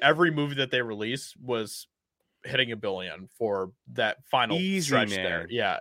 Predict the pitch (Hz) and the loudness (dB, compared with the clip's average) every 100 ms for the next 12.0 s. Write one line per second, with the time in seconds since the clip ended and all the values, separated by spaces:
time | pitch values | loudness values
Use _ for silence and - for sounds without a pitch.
0 | - 131 135 131 123 _ - 165 247 220 | 4 6 8 6 0 _ -4 4 8 8
1 | 185 113 110 175 185 143 131 104 90 120 | 8 6 6 6 6 4 6 6 4 4
2 | 120 107 95 113 170 180 131 95 82 65 | 6 6 4 0 -2 0 0 0 -4 -8
3 | - - - 180 254 233 180 185 233 240 | -16 4 12 12 12 12 6 10 12 12
4 | 180 175 180 185 143 165 160 107 92 - | 10 8 8 0 2 2 4 -2 -4 -6
5 | 151 135 135 143 139 143 120 107 135 135 | -2 0 0 0 -4 -2 0 0 0 -2
6 | - 139 135 131 120 101 110 - 143 143 | -2 -2 0 0 -2 -2 -6 -2 -2 -2
7 | 139 127 143 139 - 113 107 123 127 135 | -4 -4 -4 -4 -6 -6 -6 -4 -6 -2
8 | 120 127 151 _ _ - 127 147 117 120 | 0 2 0 _ _ -4 0 2 2 4
9 | 143 170 _ _ _ _ _ _ _ _ | 2 -2 _ _ _ _ _ _ _ _
10 | 127 139 - - 107 87 - - 135 131 | -6 -6 -6 -2 -2 -2 -8 -10 -10 -10
11 | 113 127 123 107 113 113 151 180 151 123 | -6 -4 -2 -2 -2 2 4 6 6 4